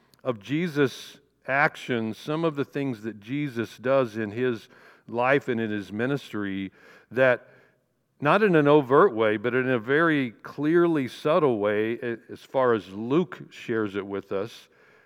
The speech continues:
that Jesus shows us the value of all women in his kingdom. Now, we're in this series entitled Jesus and the Marginalized. And so the purpose of this series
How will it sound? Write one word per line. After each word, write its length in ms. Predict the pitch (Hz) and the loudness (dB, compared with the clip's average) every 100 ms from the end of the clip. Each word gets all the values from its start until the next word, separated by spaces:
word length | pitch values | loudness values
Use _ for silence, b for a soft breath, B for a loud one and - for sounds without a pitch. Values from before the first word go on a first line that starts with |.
| b | b
that 200 | 131 110 | -4 -4
Jesus 460 | 101 147 202 170 160 | -6 -6 -6 -4 -6
shows 580 | - - 165 165 127 104 | -8 -8 -6 -4 -4 -2
us 320 | 107 117 - | -2 -2 -8
the 140 | 110 | -10
value 800 | 98 101 107 127 127 98 95 104 | -8 -6 -2 0 -2 -4 -6 -6
of 560 | 107 104 107 107 101 - _ _ _ _ - | -4 0 0 -2 -6 -18 _ _ _ _ -10
all 500 | 127 135 135 131 120 | -4 -2 0 -2 -6
women 500 | 113 139 143 95 90 104 | -6 -4 -4 -6 -8 -10
in 160 | 113 | -10
his 260 | 110 107 98 | -8 -8 -10
kingdom. 540 | - 147 104 - - _ _ _ _ _ _ _ b b b | -12 -10 -10 -12 -20 _ _ _ _ _ _ _ b b b
Now, 80 | 127 | 0
we're 220 | 156 220 | 6 8
in 140 | 202 160 | 8 4
this 160 | 151 | 0
series 680 | - 196 202 165 139 127 - B B - | -2 0 4 4 4 0 -8 B B -6
entitled 640 | 139 139 143 139 127 110 | -4 2 4 4 2 -2
Jesus 640 | 110 156 180 147 160 - - | -6 -4 -2 0 -2 -4 -6
and 160 | 135 123 | -4 -2
the 60 | |
Marginalized. 840 | 120 123 107 95 80 73 - _ | 0 0 0 -4 -12 -14 -18 _
And 160 | 104 104 | -14 -6
so 160 | 135 120 | -2 -2
the 80 | |
purpose 420 | 104 165 160 190 180 | 0 0 0 -2 -2
of 100 | 180 | -4
this 140 | 185 | -6
series 580 | - 120 104 127 185 | -4 -2 -2 -4 -6